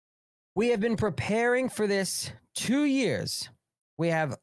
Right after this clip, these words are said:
local factories for everything. Listen, I'm gonna read it.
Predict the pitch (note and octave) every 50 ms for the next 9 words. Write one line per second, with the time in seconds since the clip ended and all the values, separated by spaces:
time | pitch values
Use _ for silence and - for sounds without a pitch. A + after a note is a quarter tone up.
0 | - A#2+ A#2+ C3+ F3 G3+ G#3 - A3 G#3 D3+ - G3 F#3+ F#3 F#3 F3+ - F#3+ F#3
1 | F#3 F#3 F#3 F#3 F3 - - _ _ _ _ _ - C#3+ - - G3 G3+ G3 F#3
2 | C3+ D#3 D#3 D3+ - - - - _ _ _ _ _ _ _ _ - B2 - A2+
3 | G#2+ F#2 - _ _ _ _ _ - C#3 D#3+ F3+ G3+ E3+ C3+ A#2 A2+ A2 A#2 B2+
4 | D3 C3 -